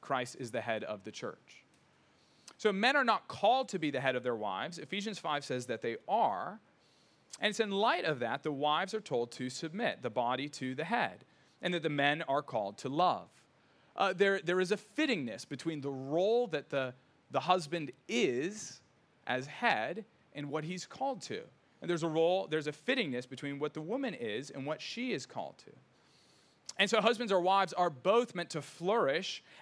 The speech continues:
as they go along with the grain of creation, the way God made the universe.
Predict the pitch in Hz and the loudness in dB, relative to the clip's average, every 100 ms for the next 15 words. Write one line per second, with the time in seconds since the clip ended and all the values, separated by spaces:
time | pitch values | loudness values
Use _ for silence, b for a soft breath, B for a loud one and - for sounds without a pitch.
0 | - 170 151 170 139 160 208 233 214 196 | 0 0 2 -2 -2 0 2 2 2 2
1 | 151 117 117 131 139 131 120 120 143 170 | 2 0 -2 -4 -6 -8 -8 -4 0 0
2 | 113 110 113 139 b b 127 - - 123 | 0 -4 -8 -10 b b -8 -8 -8 -4
3 | 113 107 - 85 - - _ b b b | -4 -4 -6 -8 -12 -20 _ b b b
4 | b 117 123 120 117 110 104 101 98 92 | b -4 -2 0 -2 -2 -6 -8 -14 -14
5 | - - - - | -18 -20 -20 -20